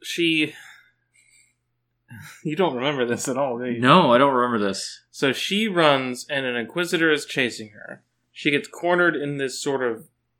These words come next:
Speaker 1: sort of chapel, sort of altar room
Speaker 2: Mm-hmm.
Speaker 1: with all these old books, and she's hiding behind this shelf. She burns Adium as he's coming around the corner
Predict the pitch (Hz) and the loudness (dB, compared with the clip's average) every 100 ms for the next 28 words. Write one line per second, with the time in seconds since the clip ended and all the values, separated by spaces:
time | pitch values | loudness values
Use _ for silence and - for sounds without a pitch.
0 | _ _ - _ 156 _ _ _ _ _ | _ _ -20 _ -20 _ _ _ _ _
1 | - 156 120 - - 131 135 190 196 196 | -4 -2 -4 -8 -8 -8 -4 -6 -6 -12
2 | _ - 160 131 123 120 139 160 151 165 | _ -10 -8 -8 -6 -8 -4 -4 -4 -6
3 | 175 190 185 - 160 139 120 104 _ 131 | -6 -10 -14 -14 -12 -8 -8 -8 _ -6
4 | 127 127 143 135 123 127 123 113 120 - | -4 -2 -2 -4 -6 -4 -6 -6 -6 -6
5 | - - - 123 120 107 135 135 139 123 | -8 -16 -14 -14 -14 -10 -4 -2 -4 -8
6 | 120 110 110 - 87 - _ _ _ _ | -10 -10 -10 -12 -14 -18 _ _ _ _
7 | _ _ _ _ _ _ _ _ _ - | _ _ _ _ _ _ _ _ _ -10
8 | 147 135 127 120 _ _ _ 143 160 190 | -6 -4 -4 -8 _ _ _ 0 2 0
9 | - 151 143 139 135 123 143 151 143 143 | -2 0 0 -2 -4 -2 -2 -4 -12 -10
10 | 143 135 123 113 - 196 185 127 107 107 | -8 -4 -4 -6 -8 -4 -2 -2 -4 -8